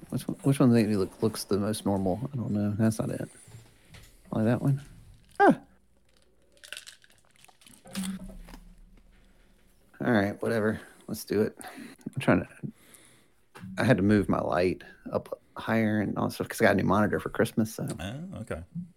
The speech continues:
Speaker 1: Yeah.
Speaker 2: Big time in now.
Speaker 1: Whoop, whoop.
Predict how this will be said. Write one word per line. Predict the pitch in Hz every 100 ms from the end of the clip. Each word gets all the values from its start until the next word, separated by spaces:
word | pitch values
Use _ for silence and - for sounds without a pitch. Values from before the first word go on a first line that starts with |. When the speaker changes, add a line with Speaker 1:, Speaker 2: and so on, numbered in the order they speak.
| _ _ _ _ _ _
Speaker 1:
Yeah. | - 95 80 - 80
Speaker 2:
Big | 117 110
time | 87
in | -
now. | 73 73 - - _ - _ _ _ - -
Speaker 1:
Whoop, | 359 370
whoop. | 359 440